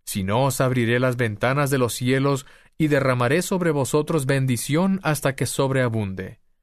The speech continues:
Malaquías capítulo tres, versículo diez. A lo largo de la vida, incluso en las dificultades económicas que tuve cuando estaba recién casado, Dios siempre ha abierto las ventanas de los cielos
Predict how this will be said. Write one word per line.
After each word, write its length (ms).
Malaquías 640
capítulo 480
tres, 260
versículo 600
diez. 420
A 100
lo 120
largo 380
de 100
la 120
vida, 380
incluso 640
en 100
las 160
dificultades 840
económicas 760
que 140
tuve 420
cuando 260
estaba 380
recién 400
casado, 640
Dios 340
siempre 580
ha 200
abierto 480
las 160
ventanas 540
de 100
los 140
cielos 560